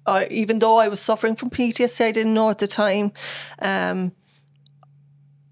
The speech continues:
I shut them all out of my life. And I blame my mental health at the time. And I understand now that that was my, my mental health. And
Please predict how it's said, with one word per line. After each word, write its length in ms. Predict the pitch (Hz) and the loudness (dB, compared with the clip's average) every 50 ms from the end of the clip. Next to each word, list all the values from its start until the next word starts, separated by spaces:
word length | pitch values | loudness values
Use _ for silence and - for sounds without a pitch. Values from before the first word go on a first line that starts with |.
| _ _ _ _ _ - 202 | _ _ _ _ _ -6 -4
I 80 | 190 | -2
shut 300 | 190 - - - 202 202 | 0 0 -2 -2 -2 -4
them 140 | - 208 202 | -4 -2 -2
all 200 | 202 202 202 202 | 0 0 0 -2
out 180 | 202 202 196 202 | -2 -2 -4 -6
of 120 | 196 - | -6 -4
my 100 | 202 208 | -4 -2
life. 580 | 202 202 208 233 240 - - - - - - - - _ _ _ _ _ _ _ _ _ - _ _ _ _ _ _ _ _ _ _ _ - | -2 -2 -2 -2 -4 -6 -8 -12 -12 -14 -16 -18 -20 _ _ _ _ _ _ _ _ _ -20 _ _ _ _ _ _ _ _ _ _ _ -4
And 140 | 202 202 202 | -2 0 0
I 140 | 196 202 | 0 0
blame 540 | 190 190 196 202 208 202 202 202 196 190 175 - _ _ _ _ _ _ _ _ _ _ - | -2 -2 -2 -2 0 0 0 0 -2 -2 -4 -6 _ _ _ _ _ _ _ _ _ _ -6
my 140 | 190 190 190 | -4 -2 0
mental 320 | 196 196 196 - 202 196 | 0 -2 -2 -2 -4 -2
health 300 | 175 202 202 196 196 - | -2 -2 -2 -2 -2 -4
at 120 | 208 202 | -6 -6
the 80 | - 196 | -6 -8
time. 400 | - - 208 208 214 214 214 208 - - - - - - - - | -6 -4 -4 -2 -2 -2 -4 -6 -8 -14 -18 -18 -18 -18 -12 -8
And 720 | - 190 190 190 185 185 185 185 185 185 180 180 175 - - - _ _ - | -4 -2 -2 -2 -2 -4 -4 -4 -4 -4 -6 -6 -8 -8 -10 -14 _ _ -4
I 140 | - 190 196 | -4 -2 -2
understand 540 | 196 190 180 175 - - 196 190 190 190 185 | -2 -2 -2 -4 -4 -2 -2 -2 0 0 0
now 240 | 185 185 185 180 180 | 2 2 0 0 -2
that 180 | - 180 180 | -4 -4 -4
that 200 | - - 175 170 | -2 -4 -2 -2
was 260 | - 196 190 185 - - | 0 -2 -2 -2 -4 -4
my, 220 | 190 190 190 185 180 - - | -4 -4 -4 -6 -6 -6 -4
my 140 | 202 190 190 | -4 -2 -2
mental 400 | 190 196 190 196 185 - 190 185 | -2 -2 -2 -2 -2 -4 -4 -2
health. 260 | 196 196 190 185 - - | -2 -2 -2 -4 -4 -4
And 440 | 196 190 190 190 185 185 180 180 | -4 -4 -4 -4 -4 -6 -6 -8